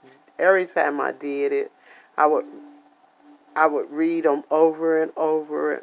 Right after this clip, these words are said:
over. <laughs> Wow. So I hope y'all love 'em as much as I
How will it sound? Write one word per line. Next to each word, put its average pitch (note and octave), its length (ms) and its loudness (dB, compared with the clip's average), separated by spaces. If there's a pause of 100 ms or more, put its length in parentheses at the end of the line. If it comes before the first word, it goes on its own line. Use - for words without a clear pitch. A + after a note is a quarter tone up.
over. D3 500 -2 (140)
<laughs> D#3+ 1120 0 (1800)
Wow. D#3+ 720 6 (920)
So - 200 0
I F#3+ 200 4
hope F3+ 280 -2
y'all C#3+ 300 2
love C#3 320 -2
'em C#3 180 -12 (1000)
as D#3+ 280 -2
much D#3+ 300 -2
as D3+ 160 -8
I D3+ 260 4